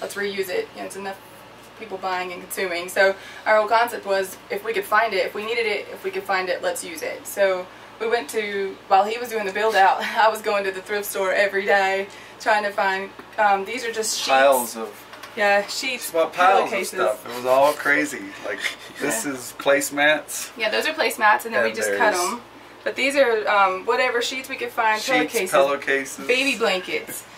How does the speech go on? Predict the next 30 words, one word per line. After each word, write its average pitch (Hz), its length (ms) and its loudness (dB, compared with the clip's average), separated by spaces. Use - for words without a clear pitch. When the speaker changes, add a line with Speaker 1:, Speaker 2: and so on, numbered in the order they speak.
Speaker 1:
um, 185 340 0
Speaker 2:
<laughs> 185 60 -2
Speaker 1:
whatever 247 380 0
we 262 120 -4
could 247 140 -10
find 208 380 4
that 196 80 4
I 202 120 6
thought 202 200 4
was 196 140 -6
cute. 202 340 -2
And 202 180 2
then, 196 420 -4
like 196 140 0
he 202 140 -12
said, 196 200 -4
these 220 240 -6
are, 196 240 0
um, 190 400 -2
just 220 180 -6
burlap 202 460 4
placemats. - 640 0
Well, 214 120 2
then 208 220 0
we 214 180 -6
put 240 220 -2
all 247 260 2
of 262 120 0
this 220 320 0
on 214 440 0